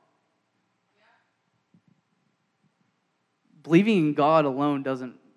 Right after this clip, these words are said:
get you to heaven. That relationship's pretty important.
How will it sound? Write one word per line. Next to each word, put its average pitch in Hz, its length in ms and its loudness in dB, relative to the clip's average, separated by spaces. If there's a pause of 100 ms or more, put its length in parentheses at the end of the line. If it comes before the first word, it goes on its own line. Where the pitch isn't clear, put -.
(280)
get 139 200 -10
you 127 80 -4
to 120 60 -6
heaven. 110 460 -14 (2250)
That 180 160 -8
relationship's 190 600 -6
pretty 170 220 -8
important. 156 500 -2